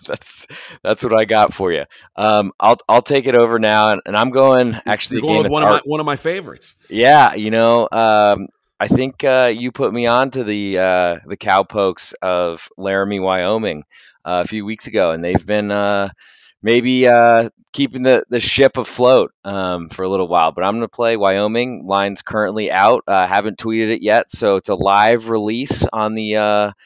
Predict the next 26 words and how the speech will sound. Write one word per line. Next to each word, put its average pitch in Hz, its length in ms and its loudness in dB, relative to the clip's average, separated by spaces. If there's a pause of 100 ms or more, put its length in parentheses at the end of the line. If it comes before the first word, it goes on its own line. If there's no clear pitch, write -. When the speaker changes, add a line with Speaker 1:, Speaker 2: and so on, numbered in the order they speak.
(140)
Speaker 1:
the 107 60 -8
Dream 110 300 -4
Preview. 135 640 -4 (160)
Um, 104 560 -2 (400)
and 110 340 0
hopefully 117 340 -2
this 127 160 -2
is 120 100 -10
a 127 80 -6
Dream 131 340 -4
setup 139 540 -2
for 95 380 -2
Wyoming, 92 480 -4
who 104 140 -4
have 104 100 -2
been 113 200 -6
really 110 340 2
good, 107 340 2
as 107 380 -2
you 113 140 -6
mentioned 107 340 -2
before 104 240 -8
we 107 100 -6
started 104 320 0
the 95 60 -8
pod. 98 460 2